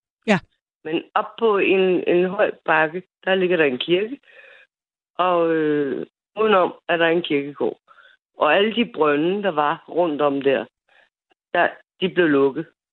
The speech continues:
Speaker 2: Fordi man kunne ikke drikke vandet derfra. Fordi alt det der, øh, der siver ned fra
Speaker 1: Ja.
Speaker 2: kirkegården,
Speaker 1: Uf.
Speaker 2: alle de der lig, det forurener, øh, brøndene.
Speaker 1: Ja.
Speaker 2: Så de var uegnet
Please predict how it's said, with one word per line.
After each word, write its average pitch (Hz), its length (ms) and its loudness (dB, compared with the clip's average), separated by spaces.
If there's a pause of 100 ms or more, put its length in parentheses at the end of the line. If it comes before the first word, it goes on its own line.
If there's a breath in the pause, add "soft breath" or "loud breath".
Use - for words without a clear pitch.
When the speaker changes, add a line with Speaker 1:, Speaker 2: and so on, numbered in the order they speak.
Speaker 2:
Fordi 156 180 -2
man 160 160 2
kunne 196 120 -2
ikke 156 140 -6
drikke 160 160 0
vandet 147 300 -2
derfra. 143 460 -6
Fordi 160 240 -2
alt 175 240 0
det 170 100 -4
der, 156 260 2
øh, 131 460 2
der 147 60 0 (120)
siver 143 220 6
ned 165 240 4 (460)
fra 196 60 4
Speaker 1:
Ja. 175 40 2
Speaker 2:
kirkegården, 165 640 -2
Speaker 1:
Uf. - 220 -4 (540)
Speaker 2:
alle 160 240 2
de 160 120 -4
der 147 160 4
lig, 143 280 -6 (600)
det 147 420 4
forurener, 135 680 2
øh, 113 500 4 (480)
brøndene. 107 420 2 (160)
Speaker 1:
Ja. 190 160 4 (240)
Speaker 2:
Så - 140 -2 (120)
de 165 140 2
var 151 400 4
uegnet 156 540 2